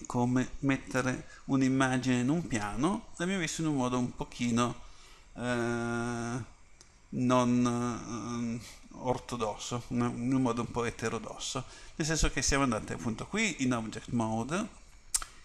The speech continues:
e abbiamo fatto un shift A, abbiamo messo un piano, magari ci mettiamo, eh, così, ok?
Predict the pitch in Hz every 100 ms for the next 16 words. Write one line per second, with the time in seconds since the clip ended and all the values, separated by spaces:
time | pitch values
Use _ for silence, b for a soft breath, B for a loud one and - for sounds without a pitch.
0 | B - 190 196 190 - 143 135 - -
1 | 151 - 131 123 120 117 110 104 - 123
2 | - - - 107 110 135 160 - 131 113
3 | 110 110 - 117 127 123 110 107 117 202
4 | 208 - - - - - - - 110 -
5 | - 113 113 - - 107 104 104 104 -
6 | - - B B B 330 B B - -
7 | - - - - 98 101 - - - -
8 | - - 139 127 117 165 226 - - -
9 | - - - - - 196